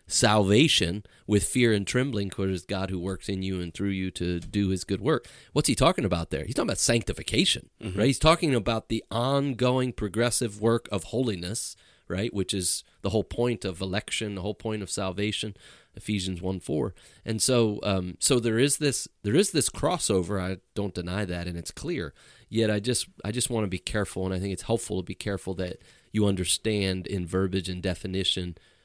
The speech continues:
Speaker 1: when we're talking about sanctification, we're talking about a post-salvific work, not a,
Speaker 2: Yeah.
Speaker 1: not a, that's, that's, <clears throat> that's just that language. And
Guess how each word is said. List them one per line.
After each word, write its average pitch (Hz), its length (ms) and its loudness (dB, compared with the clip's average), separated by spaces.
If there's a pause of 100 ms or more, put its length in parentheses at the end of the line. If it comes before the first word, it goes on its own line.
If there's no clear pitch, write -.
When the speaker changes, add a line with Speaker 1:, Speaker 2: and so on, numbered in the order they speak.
(120)
Speaker 1:
when 92 160 0
we're 92 80 -2
talking 110 220 0
about 98 180 -4
sanctification, 95 800 -2
we're 87 60 -4 (100)
talking 95 160 -4
about 90 180 -4
a 85 60 -10
post-salvific 90 1080 -2
work, 82 460 -10 (480)
not 101 320 0
a, 90 160 -4 (260)
Speaker 2:
Yeah. 101 180 2
Speaker 1:
not 104 160 4
a, 92 240 -2 (440)
that's, 120 440 0
that's, - 380 0
<clears throat> - 120 -2
that's 139 260 4
just - 320 0 (140)
that 127 200 0
language. 110 460 0
And 117 260 2